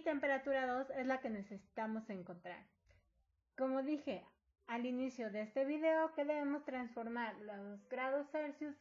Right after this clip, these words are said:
en Kelvin. Utilizamos la fórmula que es grados Celsius más doscientos setenta y tres.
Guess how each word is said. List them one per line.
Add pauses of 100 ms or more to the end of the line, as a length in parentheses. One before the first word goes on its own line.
(140)
en
Kelvin. (200)
Utilizamos
la
fórmula
que
es
grados
Celsius
más
doscientos
setenta
y
tres.